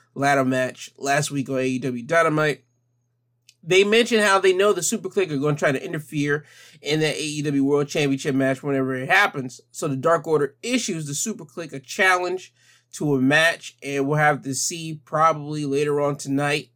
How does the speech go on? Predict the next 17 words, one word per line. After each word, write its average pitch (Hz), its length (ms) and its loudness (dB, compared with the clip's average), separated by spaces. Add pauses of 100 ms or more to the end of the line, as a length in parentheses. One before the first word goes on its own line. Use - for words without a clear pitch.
(280)
when 143 280 2
you 139 200 0
actually 143 420 -2
hear 165 180 -4
this 151 120 -4
thing, 156 220 -4
because 135 240 -10
it, 123 100 -10 (240)
I 127 220 -6 (220)
keep 185 240 -8
on 185 160 2
remember 233 400 0 (140)
to 202 60 -4
have 175 140 0
to 185 60 -16
tell 247 200 2
you, 131 200 -2